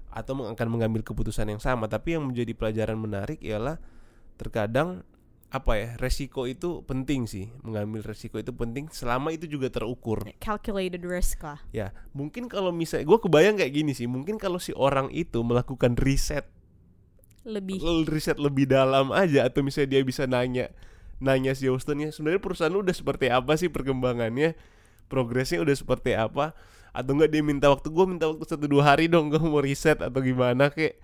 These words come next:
Speaker 1: Iya nggak
Speaker 2: Mungkin
Speaker 1: sih?
Speaker 2: saja juga menurut gue ya, dia sudah tahu dia akan melakukan apa dengan uang tiga ratus ribu
Speaker 1: Mm-mm,
Speaker 2: U S dollar
Speaker 1: mm-mm, mm-mm.
Speaker 2: itu yang bagi dia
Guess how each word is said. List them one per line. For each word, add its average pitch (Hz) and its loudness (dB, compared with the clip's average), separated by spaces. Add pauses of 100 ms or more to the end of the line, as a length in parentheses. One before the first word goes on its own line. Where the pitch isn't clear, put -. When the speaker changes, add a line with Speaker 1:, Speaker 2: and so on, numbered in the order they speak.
(680)
Speaker 1:
Iya 240 -4
nggak 160 2
Speaker 2:
Mungkin 180 2
Speaker 1:
sih? 156 6
Speaker 2:
saja 214 -2
juga 214 0
menurut 185 -4
gue 220 -4
ya, 208 -2
dia 202 -2
sudah 202 0
tahu 214 2
dia 226 -2
akan 202 -10
melakukan 175 -12
apa - -6
dengan 180 -6
uang 175 -4
tiga 190 -6
ratus 170 -6
ribu 180 -6
Speaker 1:
Mm-mm, 185 2
Speaker 2:
U - 2
S - 4
dollar 180 0
Speaker 1:
mm-mm, - 2
mm-mm. 127 -2
Speaker 2:
itu 226 6 (140)
yang 180 -2 (420)
bagi 190 -2
dia 220 0